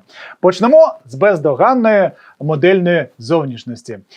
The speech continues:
Як бачите, Cambridge також відійшов від розмірів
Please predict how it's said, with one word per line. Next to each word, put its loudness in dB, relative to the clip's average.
Як 2
бачите, 2
Cambridge 0
також 2
відійшов -2
від -4
розмірів -4